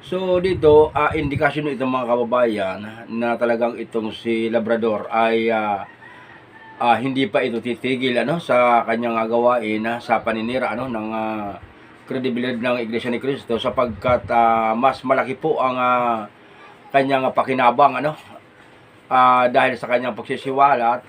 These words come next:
ay, ah, marami pong, ah, sumusuporta sa kanya. Kaya naki-, nakikita natin, mga kabayan, na never itong, ah, so-surrender, ano, unless kung, ah, ito po ay, ah, masukol ng otoridad kapag, ah, meron na po siyang warrant of arrest.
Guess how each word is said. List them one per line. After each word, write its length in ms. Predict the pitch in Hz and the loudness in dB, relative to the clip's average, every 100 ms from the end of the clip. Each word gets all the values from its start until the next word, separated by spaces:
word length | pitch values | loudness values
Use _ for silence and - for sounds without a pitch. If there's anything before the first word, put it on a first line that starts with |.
| - | -2
ay, 320 | 127 127 127 | 0 2 2
ah, 140 | 123 120 | 2 2
marami 320 | 127 127 123 | 2 2 0
pong, 260 | 123 123 123 | -6 -4 0
ah, 160 | 120 117 | 2 0
sumusuporta 640 | 135 131 113 110 117 110 | 0 -4 -6 -8 -6 -6
sa 140 | - | -4
kanya. 320 | 113 123 123 - - - - - - - | -2 0 0 -2 -16 -20 -20 -20 -20 -2
Kaya 640 | 151 151 151 147 143 139 139 | 2 6 6 6 6 6 4
naki-, 400 | 135 151 139 - | 2 -2 -4 -4
nakikita 400 | 139 156 160 143 | -2 0 0 2
natin, 240 | 151 165 143 | 2 2 0
mga 240 | 131 131 | 2 2
kabayan, 400 | 131 147 143 127 127 | 4 4 4 2 0
na 400 | 131 131 127 123 | -2 0 -2 -4
never 480 | 123 143 135 135 117 | -4 -4 -2 -2 -2
itong, 320 | 107 131 127 | -4 -4 -2
ah, 480 | 123 123 120 117 110 | 0 0 2 0 0
so-surrender, 720 | 127 117 120 123 123 135 123 | -2 -2 -2 -2 0 0 0
ano, 160 | 147 120 | -2 -4
unless 720 | 123 123 143 - - - - - - - - - | -4 -2 -2 -4 -12 -14 -20 -20 -20 -20 -20 -8
kung, 240 | 143 135 131 | -2 0 2
ah, 240 | 127 127 | 2 0
ito 160 | 123 135 | -2 -2
po 240 | 143 135 | 0 2
ay, 240 | 135 131 127 | 4 4 2
ah, 60 | |
masukol 420 | 123 - 131 135 | 0 -2 0 0
ng 160 | 123 123 | 2 0
otoridad 560 | 117 127 135 127 113 110 | 0 0 2 2 2 0
kapag, 400 | 123 131 123 117 | 0 0 0 2
ah, 240 | 120 113 | 4 2
meron 320 | 110 120 117 | 2 0 0
na 0 | |
po 160 | 110 117 | -2 -2
siyang 240 | 117 110 | 0 0
warrant 320 | 113 113 107 | 0 0 -4
of 80 | 104 | -8
arrest. 400 | - 131 113 - | -4 -2 -4 -8